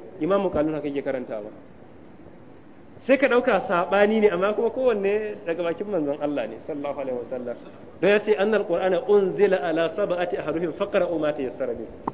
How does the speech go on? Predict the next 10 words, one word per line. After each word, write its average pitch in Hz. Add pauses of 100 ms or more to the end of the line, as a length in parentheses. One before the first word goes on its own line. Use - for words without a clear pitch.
(1700)
So, 185
haka 220
wannan 214
ikhtilafu 196
riwaya 180
yana 190
aukuwa 180
har 196
a 165
babin 175